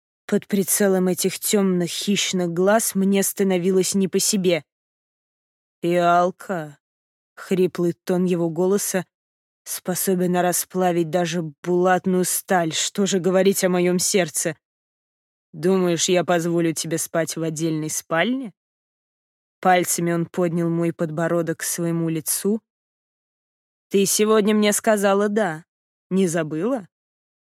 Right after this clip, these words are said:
Помотал он головой вместо меня, а я только смежила веки и тут же их открыла. Такое было ощущение, что я дышу горячим воздухом, обжигающим мои внутренние органы.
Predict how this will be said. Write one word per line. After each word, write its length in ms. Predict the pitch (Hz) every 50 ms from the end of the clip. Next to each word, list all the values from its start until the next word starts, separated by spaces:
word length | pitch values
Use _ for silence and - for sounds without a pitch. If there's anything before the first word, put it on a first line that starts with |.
| _ _ _
Помотал 520 | - 185 185 180 180 175 - 185 175 170 170
он 140 | 165 170
головой 420 | 156 170 170 170 170 160 170 175 170
вместо 400 | 165 175 170 165 - - - 160
меня, 420 | 160 160 156 156 165 180 233 254 _ _ _ _ _ _ _ _ _ _ _ _ _ _ _ -
а 100 | 175 180
я 200 | 180 180 175 170
только 340 | - 185 180 170 - 185 170
смежила 600 | - - 190 185 185 180 165 151 170 165 165 170
веки 600 | 165 160 175 185 208 208 - - 214 202 185 - _ _ _ _ _ _ _ _ _ _ -
и 120 | 175 175 -
тут 280 | _ - - 214 180
же 160 | 160 185 190
их 140 | 185 - -
открыла. 580 | 190 175 - - 202 190 175 160 160 160 156 - _ _ _ _ _ _ _ _ _ _ _ _ _ _ _ _ _ _ _ _ _ _
Такое 440 | - - 196 - - - 226 214 208
было 260 | 175 196 196 190 190
ощущение, 720 | 190 180 - - 202 190 - - 233 240 233 220 208 190
что 240 | 180 - - - 202
я 160 | 175 190 190
дышу 340 | 165 180 175 - - - 208
горячим 580 | 185 185 190 180 196 196 - - - 185 185 180
воздухом, 720 | 170 185 202 214 202 185 175 185 170 - - 185 175 160 _ _ _ _ _ _ _ _ _
обжигающим 880 | - 175 185 180 190 180 190 170 175 196 196 196 196 196 - - 208 202
мои 180 | 196 196 190
внутренние 640 | 185 180 196 202 196 - - 196 190 190 190 196 196
органы. 520 | 196 185 175 165 160 175 160 165 160 151